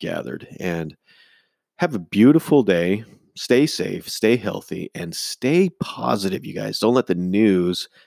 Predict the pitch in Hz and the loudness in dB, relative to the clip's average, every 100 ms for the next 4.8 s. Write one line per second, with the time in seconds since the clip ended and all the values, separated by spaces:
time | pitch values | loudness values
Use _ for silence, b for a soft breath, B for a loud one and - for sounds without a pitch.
0 | b 98 90 87 87 82 95 - - 92 | b -2 0 0 -2 -6 -10 -10 -10 -10
1 | 95 - - _ _ _ _ _ _ _ | -10 -14 -18 _ _ _ _ _ _ _
2 | - - - 107 110 113 - 80 87 - | -10 -4 0 2 4 2 0 -2 -2 -8
3 | b b b b b b - 87 82 - | b b b b b b 0 2 2 2
4 | 104 90 80 92 82 78 78 | 4 4 2 2 2 0 -10